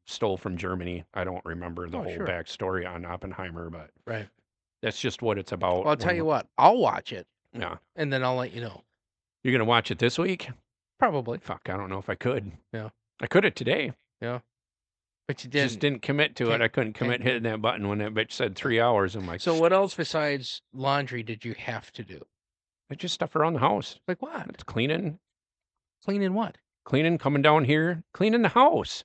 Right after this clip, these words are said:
Speaker 2: What, what
Speaker 1: I had
Speaker 2: did
Speaker 1: to
Speaker 2: you
Speaker 1: make
Speaker 2: clean?
Speaker 1: popcorn.
Speaker 2: Well, okay. Making popcorn. <laughs> Wow.
Speaker 1: Well, that was bugging me, <laughs> so.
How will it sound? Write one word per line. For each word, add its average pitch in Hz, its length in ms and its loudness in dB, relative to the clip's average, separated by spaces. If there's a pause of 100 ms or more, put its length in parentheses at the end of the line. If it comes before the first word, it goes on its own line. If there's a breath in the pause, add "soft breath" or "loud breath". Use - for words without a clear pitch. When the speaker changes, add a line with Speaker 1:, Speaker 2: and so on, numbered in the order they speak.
Speaker 2:
What, - 160 -10 (160)
what 170 100 -2
Speaker 1:
I - 60 2
had 185 80 4
Speaker 2:
did 160 60 4
Speaker 1:
to - 20 4
Speaker 2:
you - 20 6
Speaker 1:
make 185 140 8
Speaker 2:
clean? 151 100 -2
Speaker 1:
popcorn. 180 460 6
Speaker 2:
Well, 165 100 4
okay. 135 320 -4 (460)
Making 160 240 0
popcorn. - 480 0 (260)
<laughs> 147 140 4
Wow. 160 180 0 (1080)
Speaker 1:
Well, 127 100 8
that 156 100 8
was 143 140 4
bugging 113 320 6
me, 90 160 -2
<laughs> - 0 -
so. - 220 6